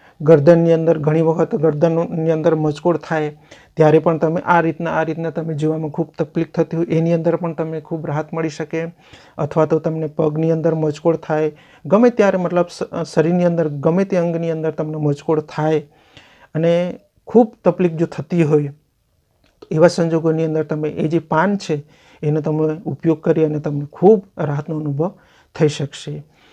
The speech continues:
તો એ પાન છે મિત્રો, એકદમ પવિત્ર પાન છે, એટલે ખાસ એનું પણ આપણે ધ્યાન રાખવું જરૂરી છે. તો હવે શરૂઆત કરીએ એ જે પાનનો ઉપયોગ કઈ રીતના આપણે કરી શકીએ. અને ફક્ત ને ફક્ત એનો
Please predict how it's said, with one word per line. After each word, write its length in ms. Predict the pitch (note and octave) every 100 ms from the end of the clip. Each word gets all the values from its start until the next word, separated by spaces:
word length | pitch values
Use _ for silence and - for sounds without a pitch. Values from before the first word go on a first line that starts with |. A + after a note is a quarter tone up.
| - _
તો 120 | - F3+
એ 100 | F#3 G#3+
પાન 300 | G3+ F3 G3+
છે 140 | G#3+
મિત્રો, 300 | F#3+ F3+ F3+
એકદમ 300 | F3+ F3+ F#3+ F#3+
પવિત્ર 400 | E3 D#3 D#3 G3+
પાન 280 | F3+ E3+ F3
છે, 180 | - F3 F#3
એટલે 220 | D3+ D#3+
ખાસ 360 | D#3 - E3 E3 -
એનું 240 | D#3 D#3
પણ 160 | D#3 E3
આપણે 180 | E3 D#3
ધ્યાન 260 | D3 D#3
રાખવું 320 | D#3+ D#3 E3 D3+
જરૂરી 400 | D#3 D#3 D#3 F3
છે. 200 | - F3+ G3+ _ - - - _ _ -
તો 80 | E3+ E3 D#3+ D#3
હવે 220 | D3+ F3+
શરૂઆત 420 | F#3 E3+ F3+ F#3+
કરીએ 300 | G3 F3+ G3 F#3+
એ 120 | E3+
જે 120 | F3+
પાનનો 380 | - E3 E3 F3+
ઉપયોગ 300 | F3 G3 G3
કઈ 100 | F#3
રીતના 300 | F#3 F#3 E3
આપણે 220 | - E3
કરી 300 | D#3+ F3+ D#3+ D#3
શકીએ. 400 | D3 - D#3+ D3+ - - - - -
અને 200 | E3 F3+
ફક્ત 360 | F3+ F#3+ F#3+
ને 120 | G3+ G3
ફક્ત 240 | G3+ F#3 F#3+
એનો 260 | F3+ G3